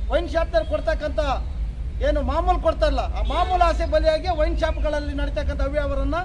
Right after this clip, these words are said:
ತನಿಖೆ ಮಾಡ್ಲಿಕ್ಕೆ ಹೋಗ್ತಾ ಇಲ್ಲ. ನಮ್ಮ ಉದ್ದೇಶ ಇಷ್ಟೇ. ಅದ್ರ ಜೊತೆಗೆ ಹಳ್ಳಿಗಳಲ್ಲಿ ಇನ್ನೊಂದು ಸಮಸ್ಯೆ ಆಗಿದೆ. ಏನು ವೈನ್ ಶಾಪು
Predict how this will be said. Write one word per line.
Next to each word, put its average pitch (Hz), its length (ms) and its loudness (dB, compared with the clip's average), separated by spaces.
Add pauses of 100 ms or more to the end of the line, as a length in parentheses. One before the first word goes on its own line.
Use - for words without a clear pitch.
(360)
ತನಿಖೆ 330 340 2
ಮಾಡ್ಲಿಕ್ಕೆ 302 300 -2
ಹೋಗ್ತಾ 294 240 0
ಇಲ್ಲ. 277 120 2 (560)
ನಮ್ಮ 311 180 -2
ಉದ್ದೇಶ 330 440 2
ಇಷ್ಟೇ. - 560 2
ಅದ್ರ - 140 -4
ಜೊತೆಗೆ 311 500 0 (680)
ಹಳ್ಳಿಗಳಲ್ಲಿ 349 680 2
ಇನ್ನೊಂದು 339 360 0
ಸಮಸ್ಯೆ 311 400 0
ಆಗಿದೆ. 294 300 -2 (520)
ಏನು 330 400 2
ವೈನ್ 349 200 0
ಶಾಪು 349 340 2